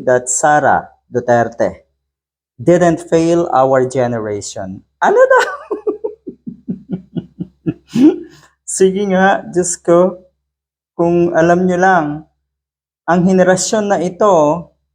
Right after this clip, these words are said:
ang pinakamalas at nagkaroon ng ganitong klaseng president, the vice president rather. Tapos sasabihin nyo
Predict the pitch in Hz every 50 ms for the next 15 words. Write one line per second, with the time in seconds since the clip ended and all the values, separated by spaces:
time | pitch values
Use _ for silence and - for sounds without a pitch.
0 | _ _ _ _ _ _ _ _ _ _ _ _ _ _ _ _ _ _ _ -
1 | 190 190 190 226 220 214 220 - 214 208 190 180 160 160 - 143 95 - - -
2 | - - - - 151 - - 160 135 156 151 147 147 131 151 165 170 165 160 156
3 | 139 143 143 143 139 143 143 135 - - 139 120 120 - - 143 131 127 - 123
4 | 127 131 - 139 139 - - 139 135 127 143 139 120 139 131 151 147 - - -
5 | - 139 123 123 - - 117 110 104 101 98 - 123 113 107 107 95 101 98 90
6 | - - _ _ _ _ _ _ _ _ _ _ _ _ _ _ _ - 147 135
7 | - 135 131 - 143 - - - - 170 151 147 143 143 151 147 143 147 151 165